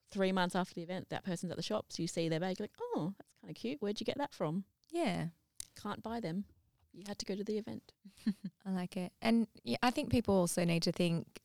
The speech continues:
Speaker 2: "Do I actually need a gift bag at all?"
Speaker 1: Yeah.
Speaker 2: Like, really?
Speaker 1: Is it adding value to the sponsor, the promoter, anything?
Speaker 2: That's right. And if the answer is no, then do you know what we recently did?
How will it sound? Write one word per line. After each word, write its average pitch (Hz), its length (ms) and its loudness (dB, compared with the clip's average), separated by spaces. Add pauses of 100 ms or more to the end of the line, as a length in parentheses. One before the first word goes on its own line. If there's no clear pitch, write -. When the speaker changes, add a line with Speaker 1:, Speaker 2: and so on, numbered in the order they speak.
Speaker 2:
"Do 233 140 4
I 226 160 6
actually 175 340 6
need 160 180 4
a 147 40 -2
gift 156 220 -2
bag 151 200 0
at 139 80 0
all?" 139 240 0 (400)
Speaker 1:
Yeah. 254 180 0 (240)
Speaker 2:
Like, 160 160 -8
really? 151 200 2
Speaker 1:
Is 233 60 10
it 185 120 8
adding 196 280 8
value 175 340 4
to 165 340 0 (680)
the 170 120 0 (240)
sponsor, - 500 0
the 165 80 2
promoter, 160 460 2
anything? 160 440 -4
Speaker 2:
That's - 240 2
right. 233 160 8
And - 80 4
if 185 160 4
the 190 120 4
answer 185 440 4
is 165 200 2
no, 170 520 4
then 165 400 2 (240)
do - 120 0
you 370 60 6
know 415 40 6
what - 80 8
we 185 120 12
recently 170 560 6
did? 160 440 2